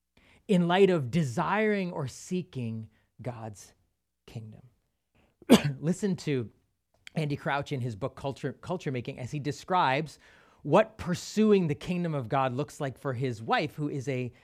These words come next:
um, a physics professor. He says this, "In her work as a professor of physics, Catherine can do much to shape the culture of her courses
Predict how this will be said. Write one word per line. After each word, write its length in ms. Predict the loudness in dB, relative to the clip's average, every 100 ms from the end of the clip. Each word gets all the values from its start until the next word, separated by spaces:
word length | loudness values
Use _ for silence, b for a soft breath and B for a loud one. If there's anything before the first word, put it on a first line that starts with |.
| b -6
um, 340 | -4 -4 -8 -14 -8
a 120 | -6 0
physics 360 | 2 2 -2
professor. 500 | -8 -10 -12 -14 -20 _ _ _ _ _ _ _
He 60 | -4
says 200 | -2 0
this, 260 | -2 -6 b b b b
"In 140 | 6
her 140 | 8 6
work 460 | 4 2 2 -2 -4
as 140 | -4
a 60 | -2
professor 500 | -4 -2 -2 0 -2
of 100 | -2
physics, 540 | -2 -4 -6 -8 -18 _ _ _ _ 0
Catherine 500 | 2 2 2 -2 2
can 160 | 2
do 160 | 4 2
much 400 | 0 -4 -6 -8
to 80 | -8
shape 420 | -4 -2 -2 -2
the 80 | -6
culture 520 | -6 -6 -6 -6 -6
of 180 | -4 -6
her 80 | -8
courses 640 | -2 -2 0 -4 -4